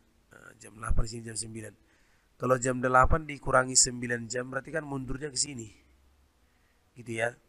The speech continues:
Berarti kalau kita kurangi, nih, delapan lima lima, kita kurangi sembilan, berarti kurang satu jam misalnya. Berarti ini. Ini kan delapan lima lima udah jam sembilan, nih. Berarti kurangi satu jam, dua jam. Kita anggaplah jam sembilan, ya. Ini jam sembilan, kurang sembilan jam.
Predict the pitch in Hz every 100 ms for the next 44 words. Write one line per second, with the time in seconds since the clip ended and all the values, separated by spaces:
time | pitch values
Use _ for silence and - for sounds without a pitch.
0 | _ _ _ _ _ _ _ 120 - -
1 | - 139 131 135 131 - 127 127 127 127
2 | 120 117 120 117 123 117 117 120 117 120
3 | 131 131 131 123 120 123 120 113 113 110
4 | 127 143 123 123 113 107 123 127 117 120
5 | 117 117 104 101 _ 117 110 117 107 _
6 | _ _ _ _ _ _ _ 143 147 139
7 | 135 139 151 131 127 127 135 123 110 104
8 | - 113 131 127 123 117 117 117 117 113
9 | _ _ _ _ _ _ - 113 117 110
10 | 139 139 135 131 120 117 117 131 123 120
11 | 135 143 139 135 131 120 127 123 127 113
12 | 113 120 117 123 123 113 117 120 117 110
13 | - 117 - 117 113 110 110 127